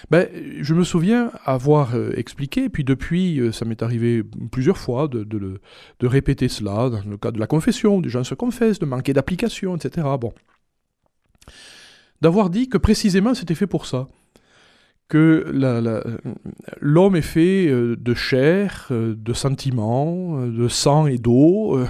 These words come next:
<laughs> et que on n'est pas des anges et on n'est pas des bêtes. Voilà, on est, on est, euh, on est fait, euh, de sensations, de sensibilité, on est fait d'un corps.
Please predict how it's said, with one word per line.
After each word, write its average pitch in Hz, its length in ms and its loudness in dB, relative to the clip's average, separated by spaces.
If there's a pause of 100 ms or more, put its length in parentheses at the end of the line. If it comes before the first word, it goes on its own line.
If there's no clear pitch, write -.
(120)
<laughs> - 800 -10
et 143 160 2
que 196 320 2
on 175 120 6
n'est 156 100 4
pas 185 240 4
des 139 220 2
anges 170 280 2
et 165 60 0
on 143 80 0
n'est 143 100 0
pas 170 200 -2
des 151 120 -4
bêtes. 113 400 -4
Voilà, 117 380 -6
on 123 140 -8
est, 113 200 -6
on 117 140 -6
est, 123 300 -6
euh, 98 120 -8
on 104 180 -8
est 110 100 -4
fait, 143 420 0
euh, 107 220 -2 (480)
de 127 80 2
sensations, 151 720 2
de 165 80 -2
sensibilité, 135 880 -2
on 143 100 0
est 123 80 0
fait 196 200 -2
d'un 147 160 0
corps. 143 500 0